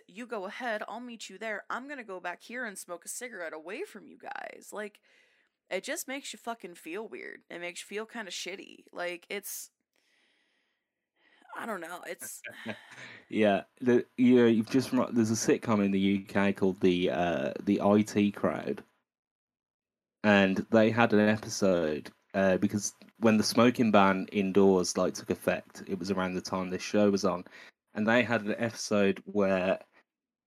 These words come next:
Speaker 2: it was, it was kinda funny 'cause it's exactly what you're saying.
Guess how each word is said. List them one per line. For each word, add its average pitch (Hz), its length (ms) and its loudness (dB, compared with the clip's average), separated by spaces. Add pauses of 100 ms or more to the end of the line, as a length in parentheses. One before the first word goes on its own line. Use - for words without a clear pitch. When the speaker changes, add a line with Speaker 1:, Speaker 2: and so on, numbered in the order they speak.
(280)
Speaker 2:
it 113 120 4
was, 107 340 -2
it 117 100 2
was 107 120 -4
kinda 113 260 2
funny 117 320 0
'cause 104 180 -6
it's 98 140 -4
exactly 113 380 2
what 98 160 0
you're 95 100 -4
saying. 95 540 -2